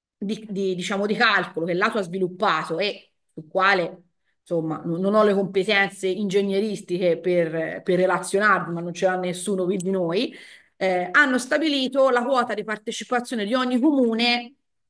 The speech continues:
a questo costo. Quindi hanno fatto sicuramente un'analisi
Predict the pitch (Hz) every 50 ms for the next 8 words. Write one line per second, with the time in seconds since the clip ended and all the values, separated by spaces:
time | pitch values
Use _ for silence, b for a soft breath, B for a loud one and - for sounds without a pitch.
0 | _ _ - 214 214 - - 214 214 - 214 170 185 185 180 180 180 - - -
1 | - 175 165 165 - - 240 202 180 180 175 180 202 208 190 196 214 226 226 -
2 | 220 220 226 240 226 226 226 185 196 170 180 196 190 180 190 202 208 202 180 185
3 | 196 185 165